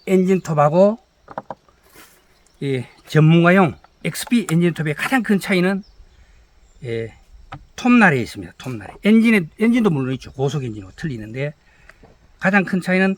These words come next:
톱날에 있다. 톱날에 보면은 여기 보이시죠? 가장 큰 차이는 요것도 한번 빼볼게요.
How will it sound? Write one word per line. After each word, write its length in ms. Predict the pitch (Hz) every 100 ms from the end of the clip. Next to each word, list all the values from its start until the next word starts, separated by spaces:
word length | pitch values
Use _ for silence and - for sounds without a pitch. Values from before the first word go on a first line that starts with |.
| -
톱날에 340 | 208 175 110
있다. 280 | 95 104 - _ _ _ _
톱날에 380 | 233 240 226 202
보면은 400 | 180 202 208 214 - - - - -
여기 160 | 185
보이시죠? 420 | 151 151 127 113 76 _ _ - - - - - _ _ _ - - - - - _ _ _ _ -
가장 280 | 196 220 202
큰 200 | 220 208
차이는 500 | 208 180 196 214 214 -
요것도 200 | 147 160
한번 100 | -
빼볼게요. 600 | 139 139 - 101 120 160